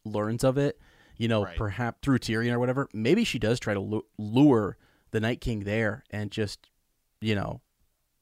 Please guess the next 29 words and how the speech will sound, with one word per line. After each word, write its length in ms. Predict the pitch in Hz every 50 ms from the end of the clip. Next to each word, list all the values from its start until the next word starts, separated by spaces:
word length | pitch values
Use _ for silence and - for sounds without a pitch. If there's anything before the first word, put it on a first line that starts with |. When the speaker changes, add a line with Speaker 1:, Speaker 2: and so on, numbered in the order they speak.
| _ _ -
Speaker 1:
blows 400 | - - 113 110 117 123 120 107
everything 300 | 110 107 107 101 101 101
up. 300 | 101 101 107 104 - - - - _ -
You 120 | - 104
know 80 | 104 107
what 80 | 107
I'm 80 | 104 101
Speaker 2:
Right. 60 | -
Speaker 1:
saying? 300 | - 101 101 107 110 113 _ _ _ _ _ _ _ -
Does 160 | - 107 110
another 420 | 110 104 104 101 101 98 101 101 - _ _ _ _ _ _ _ _ - -
um, 360 | - - 50 50 50 50 50 -
situation 260 | - - 127 - 120
where 80 | 95 113
she 80 | - -
takes, 240 | - 131 113 -
she, 160 | - - 127 123
she 120 | - -
takes 220 | - - 127 -
out 80 | - 110
the 80 | - 104
Red 200 | 110 107 104 -
Keep 240 | - 127 110 -
with 180 | - 104 107 -
the 80 | - 104
Night 200 | 101 98 98 -
King 220 | - 110 98 -
in 160 | - - -
there, 240 | - - - 117 -